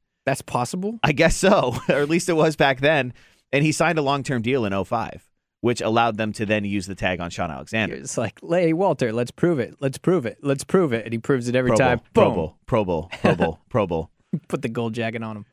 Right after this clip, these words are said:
Speaker 2: It's just interesting. Gold jacket, green jacket.
Speaker 1: Eh, whatever.
Speaker 2: Uh, uh, but seriously, like, I,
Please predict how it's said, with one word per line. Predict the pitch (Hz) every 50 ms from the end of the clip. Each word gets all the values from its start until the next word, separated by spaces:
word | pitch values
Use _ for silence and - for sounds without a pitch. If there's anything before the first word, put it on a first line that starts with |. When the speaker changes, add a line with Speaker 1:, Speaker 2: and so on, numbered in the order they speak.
| _ _ _
Speaker 2:
It's | - 151 -
just | 202 180 175
interesting. | 180 180 - 165 139 - - - 98
Gold | - 117 131 143 151 123
jacket, | 123 139 139 143 139 151 131
green | 104 92 110 117 123 123
jacket. | 113 123 123 127 123 135 120
Speaker 1:
Eh, | - 135 123 120
whatever. | 117 113 113 110 113 117 117 110 101 - 113 -
Speaker 2:
Uh, |
uh, | - 135 131 127 120
but | 113 120 147 139 - - - 156
seriously, | - 214 214 202 165 - 110 98 73
like, | 113 123 120 - - _ _ _ - -
I, | 101 147